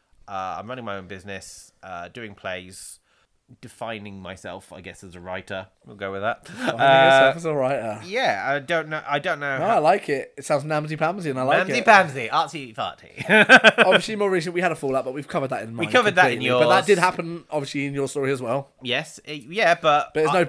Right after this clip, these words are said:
Speaker 2: we
Speaker 1: you
Speaker 2: have
Speaker 1: a-,
Speaker 2: covered it in
Speaker 1: you
Speaker 2: depth.
Speaker 1: asked me for my side of it in your story.
Speaker 2: Yeah, because it, it works with the way we were doing it.
Speaker 1: Yeah.
Speaker 2: But, I mean, bringing you up to date, that's, I think that kind of does pretty much cover everything. The Nick.
Speaker 1: The Nick. I don't know if there's anything else to add to the
Speaker 2: I don't
Speaker 1: Nick.
Speaker 2: think there is. I suppose you asked, the one thing you asked from me
Speaker 1: Yeah.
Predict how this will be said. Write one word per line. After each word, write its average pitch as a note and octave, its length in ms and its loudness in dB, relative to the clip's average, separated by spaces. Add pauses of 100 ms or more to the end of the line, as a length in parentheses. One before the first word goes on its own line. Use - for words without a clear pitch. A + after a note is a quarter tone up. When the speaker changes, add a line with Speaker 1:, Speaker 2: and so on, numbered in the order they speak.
Speaker 2:
we E3 120 4
Speaker 1:
you F#3 80 6
Speaker 2:
have D#3+ 100 6
Speaker 1:
a-, G#3 60 6
Speaker 2:
covered B2+ 200 0
it B2 60 -6
in D3+ 60 -6
Speaker 1:
you G#3 80 0
Speaker 2:
depth. G#3 100 2
Speaker 1:
asked F3+ 300 4
me B2+ 140 -6
for C3 120 -16
my B2+ 180 -2
side C3 300 0
of G2 100 -6
it G2+ 200 -4
in A2+ 180 -8
your A2 160 -4
story. - 320 -12
Speaker 2:
Yeah, C4+ 180 8
because G#3+ 240 -2
it, A3 140 -4
it G#3+ 220 0
works F#3+ 340 2
with D3+ 80 -6
the C3 60 -10
way C3 100 -4
we B2 80 -6
were A#2 60 -10
doing B2+ 240 -6
it. G#2 260 -16
Speaker 1:
Yeah. A#3 300 -2
Speaker 2:
But, G#3 120 0
I A3 40 4
mean, A#3 260 -4
bringing C4+ 220 -6
you G#3+ 80 0
up D#3+ 100 -6
to D#3+ 80 -12
date, F#3+ 160 0
that's, F3 220 -6
I E3 80 -6
think A3+ 180 -10
that F#3+ 240 -10
kind G3 160 -2
of D3+ 80 -4
does E3+ 200 0
pretty A2+ 200 -6
much A#2 100 -14
cover A#2+ 200 -8
everything. G#2+ 520 -12 (380)
The A2 200 -14
Nick. - 460 -18
Speaker 1:
The D#3+ 140 -12
Nick. F3+ 300 -10
I C#3+ 80 -2
don't D3+ 180 -4
know D3 80 -6
if C#3+ 100 -10
there's C#3+ 180 -8
anything D3 360 -10
else C#3 260 -10
to C3 200 -10
add C#3 200 -6
to D3+ 80 -20
the D3+ 80 -10
Speaker 2:
I - 40 -6
don't - 80 -6
Speaker 1:
Nick. - 80 -14
Speaker 2:
think A#3+ 140 -14
there A#3 160 -2
is. F3 140 0
I F#3+ 100 -4
suppose G#3 260 2
you A#3 120 0
asked, A3 160 -2
the G#3+ 60 -6
one A3+ 100 -6
thing G#3 100 -6
you G3 120 -4
asked F3 200 -4
from D#3+ 220 -18
me C#3 320 -10
Speaker 1:
Yeah. A#2+ 320 -8